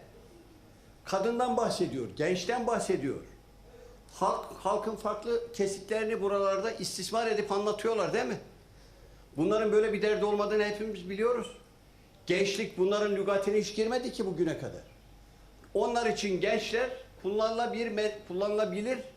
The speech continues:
bir meta. Tıpkı kadınlar gibi. Bakın arkadaşlar, size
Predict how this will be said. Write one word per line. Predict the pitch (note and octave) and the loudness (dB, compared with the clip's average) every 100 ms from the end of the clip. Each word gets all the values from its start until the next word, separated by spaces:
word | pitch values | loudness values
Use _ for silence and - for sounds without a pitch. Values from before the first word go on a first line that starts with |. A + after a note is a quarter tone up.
| - - | -20 -6
bir | F#3+ | -2
meta. | G3+ E3+ F3+ F#3 - - - - - - - - | 2 2 2 4 2 0 -8 -16 -20 -20 -20 -20
Tıpkı | - B3+ C4 B3 - | 0 0 2 -4 -2
kadınlar | F#3 D#3 F3 A#3+ | -2 2 2 2
gibi. | A3+ E3 G#2 - - | 0 -2 -6 -10 -2
Bakın | G#3 A3+ | 0 2
arkadaşlar, | G3+ F3+ G#3 G#3 - G#2 - | 0 0 0 -2 -2 -8 -8
size | - F#3+ F#3+ - | -8 -2 0 -2